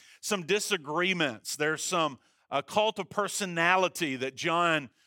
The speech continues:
uh, taught you last week in the first part of chapter three. And so this big section continues on with the health of the church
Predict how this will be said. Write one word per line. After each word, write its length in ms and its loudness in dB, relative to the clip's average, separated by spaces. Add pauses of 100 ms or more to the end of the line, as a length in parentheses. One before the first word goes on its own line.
(140)
uh, 160 2
taught 580 -2
you 200 -4
last 360 2
week 260 -2
in 80 -10
the 120 -4
first 320 -4
part 260 0
of 80 -16
chapter 460 -2
three. 500 -2 (260)
And 120 -4
so 120 0
this 220 -4
big 320 -2
section 640 0
continues 800 -4
on 480 2 (360)
with 540 2
the 140 4
health 440 2
of 120 -4
the 100 -2
church 600 -2